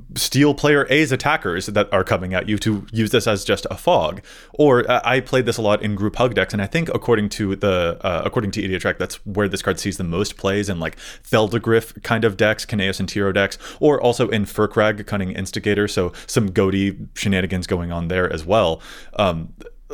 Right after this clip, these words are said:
but, like, having your opponents, you've been giving people stuff that you will then take from them as well. So this card can totally be a win condition in addition to being a defensive thing.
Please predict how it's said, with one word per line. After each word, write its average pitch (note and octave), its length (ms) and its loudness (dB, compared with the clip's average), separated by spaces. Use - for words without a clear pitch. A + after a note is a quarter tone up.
but, A#2+ 320 2
like, A#2 180 0
having D3 320 0
your C#3 140 4
opponents, B2+ 480 2
you've C#3 160 0
been E3 180 2
giving D3 400 2
people F#2+ 360 -2
stuff E2 380 0
that A#2 140 4
you A2+ 120 -2
will G#2+ 120 2
then G2+ 280 0
take G#2 320 0
from A#2 240 2
them A2 160 2
as F#2 160 -2
well. G2 320 -2
So A#2+ 160 4
this A#2 280 0
card - 220 -4
can D3 100 0
totally C3 300 0
be B2 180 0
a G#2 100 2
win A#2 240 0
condition F#2+ 420 -2
in C3 180 -2
addition A2+ 320 -2
to F#2+ 40 -8
being E2+ 200 -4
a - 40 -4
defensive - 380 -6
thing. D#2 260 -6